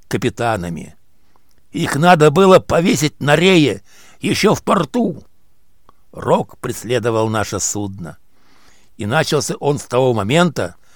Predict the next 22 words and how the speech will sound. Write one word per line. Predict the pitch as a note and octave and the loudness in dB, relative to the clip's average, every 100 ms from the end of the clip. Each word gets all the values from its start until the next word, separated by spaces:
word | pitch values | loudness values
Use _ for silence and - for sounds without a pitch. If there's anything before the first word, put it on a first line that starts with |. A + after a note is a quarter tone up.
| - - - | -20 -20 -14
как | G#2 C#3 | -8 -6
эти | - | -6
двое, | G2+ F#2+ D#3+ E3 G#2+ D#2+ - | -8 0 2 4 0 -4 -8
поднявшись | G#2+ G#2 G#2+ C3 - G#2 | -6 -4 -2 -2 -2 -10
по | - A2+ | -6 -4
трапу, | G2+ A2+ G2 E2 - - - - - | -2 0 -2 -6 -14 -20 -20 -20 -14
оказались | A2 G2+ A#2 G#2+ D3+ D#3 A#2 | -12 -6 -4 0 0 0 -4
на | A#2 A2 | -6 -4
нашей | G2+ A2 A2 G#2 | -2 -4 -4 -8
палубе. | - F#2 F2+ F2 - - - - - - - - - - - | -4 -4 -4 -10 -14 -20 -20 -20 -20 -20 -20 -20 -20 -20 -6
Не | C3 | -6
пьющие, | G#2 C3+ D#3 C#3+ - A2 F2 E2 - - - - | -4 2 4 4 0 -4 -6 -8 -14 -20 -20 -20
не | F#2+ B2+ C#3 | -8 -4 -4
злоупотребляющие | D3 D#3+ C3 E3 D#3+ E3 D#3+ D#3+ - D#3 | 0 -2 -2 -2 2 4 4 4 2 0
наркотиками, | D3+ D3 - E3 C3 B2 A2+ E2+ - - - - - - - | 0 -2 0 -2 -2 -8 -10 -10 -16 -20 -20 -20 -20 -20 -10
не | A2+ | -4
употребляющие | E3 C3+ D3 D#3 D3+ F3 F3+ D#3+ - E3+ E3+ | -4 -4 -2 0 2 4 4 4 2 0 0
ничего, | E3+ - E3+ F#3 | -2 0 4 4
кроме | - D#3+ F3 E3 - - - - - | 2 2 2 2 -2 -12 -20 -20 -2
кофе | C#3 E3+ G#2 C3 | 2 4 2 -2
и | - D#3+ | -2 -4
чая. | - D#3+ F3 C#3 G2+ E2+ | -2 4 6 6 2 -4